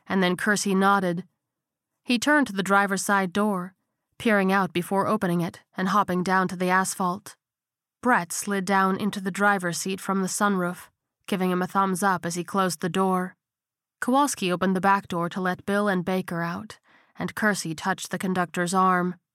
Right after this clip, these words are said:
"You stay between us at all times, understand?" the sergeant asked firmly. Bill rolled his eyes and held up his gun. "I'm not exactly helpless, you know." "You're still not trained military," Kersey shot back.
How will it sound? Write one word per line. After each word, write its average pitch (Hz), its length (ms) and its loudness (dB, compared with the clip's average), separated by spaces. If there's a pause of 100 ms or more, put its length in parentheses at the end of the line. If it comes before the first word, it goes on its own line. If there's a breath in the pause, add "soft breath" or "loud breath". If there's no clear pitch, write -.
(480)
"You 196 140 -2
stay 214 220 0
between 214 360 0
us 196 140 0
at 190 80 0
all 196 160 4
times, 180 400 0
understand?" 202 720 0 (480)
the 220 100 -2
sergeant 233 480 0
asked 185 340 -4
firmly. 190 640 0 (760)
Bill 240 220 2
rolled 185 220 2
his 185 160 -2
eyes 185 440 0
and 175 140 -4
held 190 220 -4
up 175 100 -4
his 165 140 -4
gun. 180 440 0 (640)
"I'm 165 160 -6
not 196 180 2
exactly 180 420 0
helpless, 165 540 -2
you 175 80 -2
know." 202 260 0 (720)
"You're 190 100 -2
still 226 260 2
not 214 200 4
trained 202 340 0
military," 175 640 0 (320)
Kersey 175 320 -4
shot 170 380 -2
back. 175 360 -2